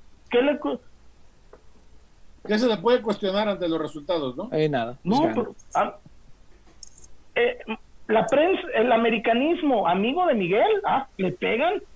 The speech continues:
Speaker 1: como el america-, los americanistas
Speaker 2: Bueno,
Speaker 1: en los
Speaker 2: Chuy,
Speaker 1: medios,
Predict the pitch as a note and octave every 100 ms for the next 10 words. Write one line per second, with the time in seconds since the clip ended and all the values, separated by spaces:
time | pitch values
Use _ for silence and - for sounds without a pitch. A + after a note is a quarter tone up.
0 | - - A3 G#3+ G3 - - G3 A3 A3+
1 | A3+ A3 A3 A3 A3+ G#3+ G#3+ C4+ C4 B3
2 | G#3+ G#3+ G3+ G#3+ A#3 A#3+ A3+ G#3+ B3+ C#4